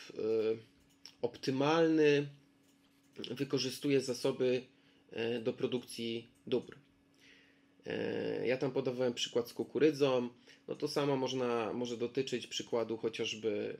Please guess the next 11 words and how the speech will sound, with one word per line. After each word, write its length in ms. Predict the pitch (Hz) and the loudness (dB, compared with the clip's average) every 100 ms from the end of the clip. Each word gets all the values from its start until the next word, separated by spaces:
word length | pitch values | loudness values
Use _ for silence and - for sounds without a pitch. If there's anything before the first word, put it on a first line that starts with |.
| - | -10
mm, 180 | 110 113 | -8 -6
na 120 | 110 | -6
przykład 320 | - - 110 | -6 -4 -4
przetwórstwa 680 | - 139 - 117 113 - 104 | -4 -8 -6 -10 -10 -10 -6
mleka, 680 | 113 117 113 120 113 113 107 - - - - - | 0 0 0 -4 -2 -4 -8 -16 -20 -20 -18 -8
e, 240 | 98 104 | -4 -2
oleju 440 | - 120 123 120 117 | 2 4 6 4 0
czy 120 | - | -2
czegokolwiek. 680 | 120 113 - 117 107 - - | -2 -2 2 2 2 -2 -12
To 100 | 107 | -6
znaczy 440 | 117 - 113 104 | -4 -2 0 0